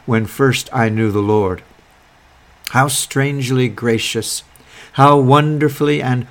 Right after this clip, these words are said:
marvelously kind, that he who heard these words so little time ago for his own soul's profit should now address you this morning as his hearers from the same text,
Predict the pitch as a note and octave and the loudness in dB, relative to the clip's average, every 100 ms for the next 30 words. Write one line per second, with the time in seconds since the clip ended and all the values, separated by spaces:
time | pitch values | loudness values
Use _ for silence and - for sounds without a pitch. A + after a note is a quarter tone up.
0 | - B2 C3 C#3+ C#3+ C#3+ C3+ - C#3 C3+ | -4 4 6 6 4 2 2 0 -2 -4
1 | - C3 A2+ G2+ G2+ G2 - - - _ | -4 -2 0 -2 -6 -10 -18 -20 -20 _
2 | - G2 G2 C3 C#3 B2+ C#3 C3+ D3+ D3+ | -10 -4 4 6 6 6 2 0 0 0
3 | C3 D3 C#3+ C3+ B2 C#3 C#3+ C3 - - | 0 0 0 0 2 2 0 -4 -4 0
4 | C#3 D3 D3+ E3 - D#3 D#3+ C#3+ G#2+ G#2 | 2 4 2 0 -2 -4 -2 -2 0 -2
5 | F#2 - - - - A#2+ A2 F#2+ C3+ D3 | -2 -8 -20 -16 -4 -2 0 -2 0 0
6 | D3 C3 D3 C#3+ B2+ A2+ - C3+ C3 G2+ | 0 0 2 4 2 -2 -2 0 0 -2
7 | - _ _ - - - - C3 G#2+ B2 | -8 _ _ -20 -20 -16 -4 -2 2 4
8 | D3+ C3 A#2 C3+ C3 B2 B2+ D#3 C3+ A#2 | 4 2 4 2 2 2 4 4 4 2
9 | - B2+ C3+ D3+ G2 F#2 - _ B2 B2 | 0 2 2 2 -2 -8 -20 _ -2 0
10 | - A2+ - B2+ D3 B2 G2 - - - | 0 -2 2 4 4 4 0 -6 -12 -4
11 | C#3+ C#3+ C3+ D#3 D#3+ C3+ E3 C#3 - - | -2 0 0 0 -2 0 0 0 -6 -12